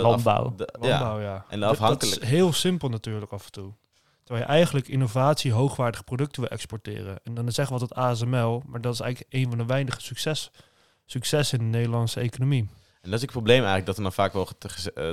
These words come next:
Speaker 2: dat misschien ook wel met die hele liberalisme ontwikkeling is, is dat er heel veel, ehm, nou ja, opvattingen en theorieën worden dan, eh, neergezet als,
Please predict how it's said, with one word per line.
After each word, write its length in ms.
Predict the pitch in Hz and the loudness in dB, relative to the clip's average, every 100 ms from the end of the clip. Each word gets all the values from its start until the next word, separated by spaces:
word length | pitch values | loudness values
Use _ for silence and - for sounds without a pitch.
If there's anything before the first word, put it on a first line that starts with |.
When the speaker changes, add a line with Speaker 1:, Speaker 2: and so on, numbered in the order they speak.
| 85 | -6
Speaker 2:
dat 200 | 90 - | -8 -8
misschien 260 | - 95 | -8 -6
ook 80 | 87 | -4
wel 340 | 85 80 80 - _ _ | -2 -2 -4 -10 _ _
met 160 | - 95 | -18 -10
die 120 | 87 | -4
hele 140 | 87 90 | -4 -2
liberalisme 480 | 92 92 87 85 | -2 -2 -4 -6
ontwikkeling 420 | 87 92 82 85 78 | -6 -6 -6 -6 -6
is, 300 | 82 - - | -8 -10 -10
is 120 | 98 | -6
dat 160 | 101 101 | -4 -4
er 60 | |
heel 300 | 92 107 131 | -4 -2 -2
veel, 460 | 131 101 110 135 - _ _ _ _ | -2 -4 -4 -8 -16 _ _ _ _
ehm, 500 | 98 98 95 87 87 | -4 -2 -2 -2 -6
nou 340 | 82 - 92 | -10 -12 -8
ja, 80 | 78 | -4
opvattingen 500 | - 113 135 131 120 | -4 2 2 2 -2
en 60 | 110 | -2
theorieën 500 | - 95 95 101 95 | 2 2 2 0 0
worden 220 | 90 92 | 2 0
dan, 300 | 85 85 82 - _ _ | 0 -4 -8 -14 _ _
eh, 140 | 85 82 | -10 -6
neergezet 540 | 90 95 - - 87 | -2 -2 -2 -4 -2
als, 360 | 82 82 - | -4 -4 -6